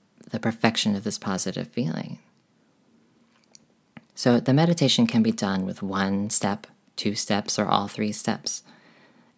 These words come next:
It's up to you what you would like to incorporate. It's generally easier the first than the second, and the second than the third. But I encourage you to try moving through all the stages.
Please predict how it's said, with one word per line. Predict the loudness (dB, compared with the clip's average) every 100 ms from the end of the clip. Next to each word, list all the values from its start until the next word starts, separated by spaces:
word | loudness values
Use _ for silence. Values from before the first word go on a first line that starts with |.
| -2
It's | 0 2
up | 0
to | 0 -2
you | -2 -2
what | -4 -4
you | -4
would | -6
like | -4 -6 -2
to | -2
incorporate. | -2 -4 -2 -2 0 -2 -8 _ _ _ _ _ _ _ _ _ _
It's | -4 -4
generally | 2 4 6 4 2 -4 -6
easier | -6 -2 -2 -2 -4 -8 _ _ _ _
the | -10
first | -2 0 0 -2 -6 -10 -4
than | 0
the | 0
second, | 0 -2 -4 -8 -10 -12 -8
and | -4
the | -2
second | -2 -4 -8 -10
than | -6 -6
the | -6
third. | -8 -8 -8 -12 _ _ _ _ -20 _ _
But | 0 0 0 _ _ -4
I | 0
encourage | 2 2 2 0 0 -2
you | -4
to | -4 -6 -6
try | -4 -2 -2 -2 -4 -6
moving | 0 2 2 -4
through | -4 -6 -6 -8 -12 -16 _ -8
all | -2 0
the | 0
stages. | -2 -4 -8 -10 -10 -10 -12